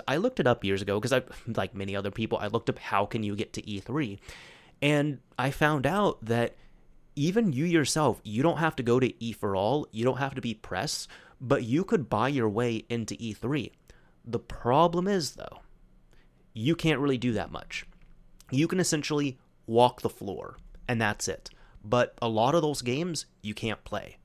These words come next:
because the games are reserved for press, and those companies want press to play their games.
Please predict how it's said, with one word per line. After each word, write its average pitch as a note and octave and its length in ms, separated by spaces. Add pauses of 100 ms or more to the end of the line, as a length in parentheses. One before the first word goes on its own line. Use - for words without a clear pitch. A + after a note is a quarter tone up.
because A#2 240
the - 40
games A#2 300
are A#2+ 80
reserved A2+ 380
for G#2+ 80
press, - 540 (180)
and A#2 100
those B2+ 140
companies C3+ 400
want A2+ 240
press G#2+ 260
to - 80
play F2+ 220
their D#2 160
games. - 360